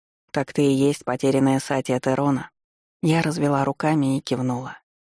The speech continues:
«Тебе прекрасно удавалось скрываться, даже я поверил. А я считаюсь лучшей ищейкой в Легионе. Мне жаль, что ты не свободна», с горечью закончил он.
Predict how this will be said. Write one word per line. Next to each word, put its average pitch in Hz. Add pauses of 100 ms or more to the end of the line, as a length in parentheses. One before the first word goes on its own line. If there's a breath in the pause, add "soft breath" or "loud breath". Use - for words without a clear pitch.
(840)
«Тебе 151
прекрасно 170
удавалось 147
скрываться, 139 (160)
даже 143
я 139
поверил. 127 (320)
А -
я 175
считаюсь 160
лучшей 151
ищейкой 135
в 135
Легионе. 135 (1080)
Мне 180
жаль, 196
что -
ты 127
не 127
свободна», 123 (480)
с 147
горечью 143
закончил 135
он. 135